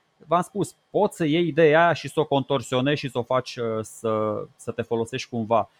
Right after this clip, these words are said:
Și încă ceva, Heraclit, o să vedem, cu, cu schimbarea asta continuă, le dă apă la moară și sofiștilor, care vor spune tot așa: Bă, dacă, dacă totul e, e într-o continuă schimbare, păi atunci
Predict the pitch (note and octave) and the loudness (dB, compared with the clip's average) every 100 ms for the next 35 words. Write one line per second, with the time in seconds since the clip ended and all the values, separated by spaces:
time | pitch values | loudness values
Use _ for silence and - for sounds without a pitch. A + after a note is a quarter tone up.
0 | _ - E3+ F#3 A3+ - D3 D3+ A2+ _ | _ -6 -4 0 0 0 0 2 2 _
1 | _ _ _ - C3+ B2 - C#3+ E3+ - | _ _ _ 0 4 4 2 -4 -4 -4
2 | F3+ D#3+ C3+ D#3 D#3+ _ _ _ _ - | 0 0 2 0 0 _ _ _ _ -4
3 | C3 B2+ B2 A#2 - B2 G#2+ D3+ F3 F#3 | -4 -4 -6 -6 -2 0 4 4 4 0
4 | - - D3 A#2+ A2 B2+ - B2 A#2 B2+ | -2 2 6 6 4 0 -2 0 0 -2
5 | A#2 A2 A#2 E3 - _ _ A#2+ A#2+ A2+ | 0 0 0 -2 -4 _ _ -2 0 2
6 | C#3+ F#3 F#3+ F#3 E3+ D3+ F3 F3 - E3 | 2 2 2 2 2 4 2 0 -4 -4
7 | D#3+ - D#3+ - C3 G#2 F#2+ - _ _ | -6 -4 -8 -6 -4 -4 -6 -10 _ _
8 | - C3 C3 B2 B2 - D#3+ G3 E3+ G3 | -2 0 2 0 -6 -6 -4 -2 0 -2
9 | G3 F3+ B2+ D3+ A3 G#3 D#3+ D3 C#3 B2+ | 0 0 0 0 0 0 0 0 2 0
10 | - C3 C3+ B2+ E3+ A#3 A#3 G3 E3 C3+ | 0 -2 0 -2 -2 -2 -2 0 0 0
11 | B2 C3 C3+ C3 C3+ C3 D3 E3+ D3+ - | -2 0 -2 0 -2 -2 -2 -4 -4 -4
12 | G#2+ A#2+ G#2+ F2 - _ _ _ - C3+ | 0 2 2 -2 -14 _ _ _ -4 0
13 | C#3+ - F#3+ | 0 0 -4